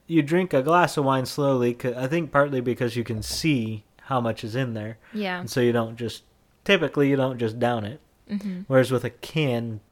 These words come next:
Speaker 1: you sip and sip and sip and sip, and then you're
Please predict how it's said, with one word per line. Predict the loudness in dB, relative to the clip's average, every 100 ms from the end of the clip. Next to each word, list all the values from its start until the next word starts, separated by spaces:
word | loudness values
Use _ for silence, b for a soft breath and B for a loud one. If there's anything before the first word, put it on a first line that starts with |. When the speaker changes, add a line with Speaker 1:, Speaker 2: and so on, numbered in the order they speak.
| _ -4
Speaker 1:
you | 0 2 2
sip | -2 2 2 4
and | -4 -2
sip | 0 0 -2
and | -6
sip | -2 -2 -2
and | -10 0
sip, | 0 0
and | -4
then | -6
you're | -6 -8